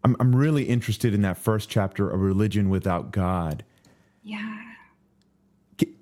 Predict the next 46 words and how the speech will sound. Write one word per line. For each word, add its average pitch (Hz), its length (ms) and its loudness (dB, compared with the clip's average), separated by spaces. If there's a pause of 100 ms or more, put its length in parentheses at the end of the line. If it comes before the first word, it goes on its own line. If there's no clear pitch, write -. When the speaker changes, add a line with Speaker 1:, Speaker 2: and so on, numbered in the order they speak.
Speaker 1:
can 135 160 4
I, 113 220 0
can 135 160 2
I, 127 80 2
can 127 80 2
I 123 80 2
start 143 400 -2
with 147 100 0
something 147 420 0
and 110 80 2
just 107 160 -2
kinda 117 140 2
see 113 240 0
where 110 140 2
you 101 100 2
go 107 500 -2 (200)
Speaker 2:
Yeah, 226 580 4
Speaker 1:
with 214 160 4
Speaker 2:
let's - 120 4
Speaker 1:
that? - 60 0
Speaker 2:
do 220 80 2
Speaker 1:
Okay, - 120 4
Speaker 2:
it. - 60 4
Speaker 1:
so, 120 360 -2
so 113 300 0
Speaker 2:
Great. 113 180 -2
Speaker 1:
wh-, 110 140 2
what 117 120 2
I've 143 160 0
been 143 140 2
thinking 117 280 0
about, 104 300 -2 (160)
and 123 100 2
a, - 120 0
a - 20 2
little 143 200 2
bit 123 120 0
of 101 140 -2
my 113 180 2
background 101 600 0
is, 95 160 -2 (320)
you 113 40 4
know, 113 100 4
I've, 120 180 -2
I've 117 160 0
kinda 117 260 0